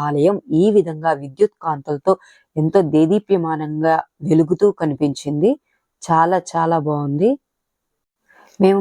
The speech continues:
బద్రీనాథ్కి ఎలా వెళ్ళాము, ఎంత దూరం ట్రావెల్ చేసాము, దారిలో పరిస్థితులు ఎలా ఉన్నాయి, ఫుడ్ ఎలా ఉంది, బద్రీనాథ్లో మనం స్టే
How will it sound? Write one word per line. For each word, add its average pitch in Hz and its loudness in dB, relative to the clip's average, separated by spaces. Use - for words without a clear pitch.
బద్రీనాథ్కి 185 0
ఎలా 165 2
వెళ్ళాము, 156 -4
ఎంత 156 -16
దూరం 190 2
ట్రావెల్ 156 0
చేసాము, 151 -4
దారిలో 156 0
పరిస్థితులు 156 -2
ఎలా 160 2
ఉన్నాయి, 151 -12
ఫుడ్ 156 -6
ఎలా 170 0
ఉంది, 151 -4
బద్రీనాథ్లో 196 2
మనం 170 0
స్టే 147 -2